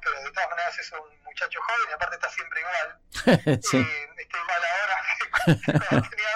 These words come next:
Speaker 1: veinte. Pero quiero decir, el cine de acción funciona siempre. Ahora, ¿por qué en estos últimos tiempos estas sagas, eh, estas franquicias, porque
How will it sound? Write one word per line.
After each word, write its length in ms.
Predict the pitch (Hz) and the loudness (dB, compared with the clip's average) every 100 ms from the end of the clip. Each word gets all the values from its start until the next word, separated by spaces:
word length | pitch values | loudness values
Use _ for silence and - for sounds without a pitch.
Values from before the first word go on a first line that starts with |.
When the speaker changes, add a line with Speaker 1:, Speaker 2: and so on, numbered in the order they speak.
| 233 | 0
Speaker 1:
veinte. 260 | 220 - 320 151 - - - - - - | -2 0 0 0 -10 -14 -14 -12 -14 -6
Pero 140 | - 240 | -2 -2
quiero 200 | 277 254 | 0 -2
decir, 340 | - 247 - _ _ _ _ 226 | -4 -10 -12 _ _ _ _ -12
el 60 | |
cine 180 | - 339 | -4 -2
de 40 | |
acción 220 | - 302 302 | -2 -2 -2
funciona 440 | 226 233 247 202 | -4 -2 -2 -2
siempre. 760 | - 254 233 170 - - 139 - _ _ _ _ _ _ _ _ _ - | -2 -2 -2 -4 -10 -12 -12 -14 _ _ _ _ _ _ _ _ _ -2
Ahora, 420 | 185 240 233 - | 0 2 -2 -4
¿por 320 | 185 - - | -6 -8 -10
qué 460 | - 277 254 - _ - | -4 -2 -2 -4 _ -16
en 140 | 208 | -10
estos 280 | 226 - 202 | -6 -6 -6
últimos 460 | 220 - 160 - - | -8 -6 -6 -8 -4
tiempos 720 | - 226 208 - 147 139 - _ - - _ | -2 -2 -4 -8 -8 -8 -14 _ -20 -20 _
estas 380 | - - - - - | -6 -4 -4 -4 -2
sagas, 640 | 214 208 190 156 - - _ _ _ _ _ _ _ | -2 0 0 0 -4 -6 _ _ _ _ _ _ _
eh, 560 | - - 1077 - - - | -6 -4 -2 -4 -4 -4
estas 240 | - - | -2 -4
franquicias, 680 | - - - - 1077 - - | -4 -6 -6 -4 -4 -6 -10
porque 160 | - | -12